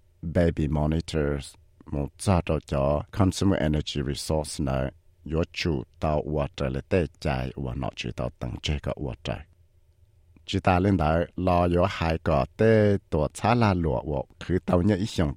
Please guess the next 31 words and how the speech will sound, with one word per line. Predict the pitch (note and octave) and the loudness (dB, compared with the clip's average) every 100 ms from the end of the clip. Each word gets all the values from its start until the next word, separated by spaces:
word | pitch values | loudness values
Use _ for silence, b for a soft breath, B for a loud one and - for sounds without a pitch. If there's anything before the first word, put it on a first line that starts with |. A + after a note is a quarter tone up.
| _ | _
từ | G2 F2+ E2 D2+ - | 4 6 4 0 -6
đào | E2 E2 C#2+ | -4 -2 -2
trả | - F2+ | 0 -2
lại | D2+ - | -2 2
bảy | G2+ | 4
million | G#2+ G#2 G2 D#2 C2+ C2 | 6 4 4 0 -2 -4
dollars | B1+ B1+ C2 F2 | -4 -4 -6 -4
nó. | C#2+ A#1+ - B B B B B _ _ _ | -2 -4 -10 B B B B B _ _ _
Có | G2 | 4
chủ | G#2 F2+ - | 4 4 4
tao | G2 | 6
là | F2 - | 6 2
khi | - F#2+ E2+ | 0 0 2
cho | G2 | 0
tê | - A2 | 2 0
sự | G2+ - - | 0 -2 -6
sang | - A2 G2+ - - | 0 2 2 -2 -6
ransom | D2+ D#2+ D#2+ - C#2 C2 B1+ D2+ | -2 0 0 -2 -4 -6 -8 -4
về | D2 C2 B1 - | -4 -4 -8 -12
payment, | - C2+ B1+ B1+ A#1+ - - | -8 -6 -4 -6 -8 -12 -4
tao | D#2 | -2
nó | D2+ - | 0 -2
chỉ | - C2+ - | -4 -8 -4
bảo | D#2 F2+ | 0 0
đồ | D#2 | 2
lúc | D2 E2+ | 0 0
xưa | G2+ E2 - | 0 0 -2
liền | - B1+ B1+ | -10 -8 -6
đợi | B1+ - - | -6 -8 -10
xa | - C#2 | -6 -4
cho | - | -4